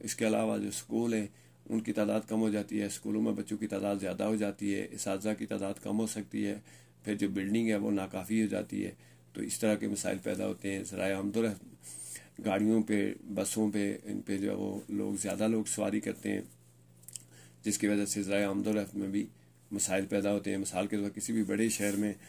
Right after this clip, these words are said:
आप दिन के औकात में, जब स्कूलों में छुट्टी होती है, ऑफिस दफ्तरों में छुट्टी होती है, तो वहाँ पे ज़राए हमदरख्त और ज़राए मवासलात जो हैं, उनमें इजाफा होता है। आबादी से इजाफा होने से जो मसला पैदा होता है, ज़राए मवासलात हैं, तो आप देख लें, जहाँ पे आबादी ज़्यादा होती है,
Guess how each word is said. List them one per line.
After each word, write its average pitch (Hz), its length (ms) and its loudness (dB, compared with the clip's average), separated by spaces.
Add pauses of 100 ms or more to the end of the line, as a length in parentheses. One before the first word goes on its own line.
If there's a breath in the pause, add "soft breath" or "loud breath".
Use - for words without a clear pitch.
(280 loud breath)
आप 98 140 2
दिन 107 240 2
के 110 100 0
औकात 104 320 2
में, 101 140 2
जब 98 120 0
स्कूलों 101 340 0
में 104 120 4
छुट्टी 101 300 -2
होती 101 260 0
है, 98 160 0
ऑफिस 95 400 -6
दफ्तरों - 380 -6
में 104 80 -2
छुट्टी 101 300 -4
होती 95 220 -4
है, 95 80 -6
तो 92 100 -8
वहाँ 87 200 -6
पे 117 180 -4 (440 loud breath)
ज़राए 92 200 2
हमदरख्त 95 640 -4
और 95 140 -6
ज़राए 95 200 -4
मवासलात 95 480 -4
जो 90 60 -8
हैं, 90 80 -8
उनमें 101 380 -2 (840 loud breath)
इजाफा 98 340 0
होता 110 260 2
है। 104 160 0
आबादी 95 380 0
से 98 200 -2
इजाफा 95 280 -2
होने 90 240 -2
से 98 140 -6
जो 101 180 -2
मसला 95 360 -2
पैदा 98 240 0
होता 98 220 -2
है, 98 140 -2
ज़राए 95 180 -2
मवासलात 104 520 0
हैं, 101 100 -4
तो 101 100 -4
आप 98 80 -4
देख 107 280 -2
लें, 104 140 -2
जहाँ 98 160 -2
पे 98 100 0
आबादी 98 320 -2
ज़्यादा 95 280 0
होती 107 300 0
है, 98 140 -2